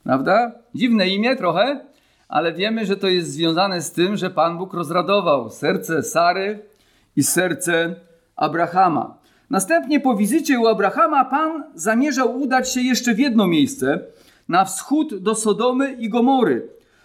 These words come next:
Odległość, która dzieliła miejsce zamieszkania Abrama od tego miejsca, gdzie leżała Sodoma i Gomora, to około trzydzieści kilometrów. To więc Abraham widział tą dolinę. Pamiętacie, gdy Lot tam postanowił pójść,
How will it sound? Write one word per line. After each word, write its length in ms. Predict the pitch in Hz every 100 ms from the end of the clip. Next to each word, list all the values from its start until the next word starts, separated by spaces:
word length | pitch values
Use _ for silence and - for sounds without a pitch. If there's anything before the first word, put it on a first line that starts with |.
| _
Odległość, 540 | 147 156 254 233 226 226
która 220 | 208 202
dzieliła 420 | 170 226 269 226
miejsce 440 | 214 226 220 220
zamieszkania 960 | 190 190 180 - 233 262 240 170 131 - _ -
Abrama 680 | 151 156 202 202 180 156 143
od 160 | 139
tego 200 | 180 175
miejsca, 460 | 175 202 220 - 175
gdzie 180 | 147 180
leżała 380 | 175 180 175
Sodoma 760 | 170 170 139 208 220 180 160 156 - _ _ _
i 180 | 160 165
Gomora, 480 | 147 170 208 202 190
to 140 | 185
około 320 | 180 202 190
trzydzieści 600 | 185 - 147 196 190 202
kilometrów. 800 | 202 202 202 185 - 113 - - _ _ _ _ _ _ _ -
To 80 |
więc 220 | 147 160 170
Abraham 640 | 165 202 208 208 202 196 143
widział 400 | 170 277 233 196
tą 240 | 175 175 165
dolinę. 580 | 180 214 233 214 208 208 - _
Pamiętacie, 560 | 151 165 165 202 202 196
gdy 200 | 165 170
Lot 260 | 185 208
tam 160 | 180 175
postanowił 600 | 180 170 175 175 156 139
pójść, 380 | - 208 214